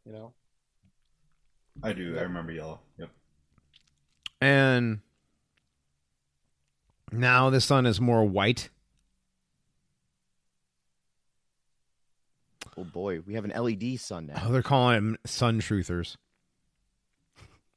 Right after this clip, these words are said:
Speaker 1: And now the sun is white supremacist.
Speaker 3: Mm-hmm.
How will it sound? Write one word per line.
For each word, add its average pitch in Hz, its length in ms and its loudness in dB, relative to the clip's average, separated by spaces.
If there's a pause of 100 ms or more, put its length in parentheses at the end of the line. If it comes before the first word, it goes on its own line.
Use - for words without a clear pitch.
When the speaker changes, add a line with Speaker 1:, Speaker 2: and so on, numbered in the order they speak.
(260)
Speaker 1:
And 147 80 -10
now 175 180 0
the 165 120 -6
sun 175 280 -6
is 117 140 -14
white 104 200 -14
supremacist. 104 680 -20
Speaker 3:
Mm-hmm. 104 460 -6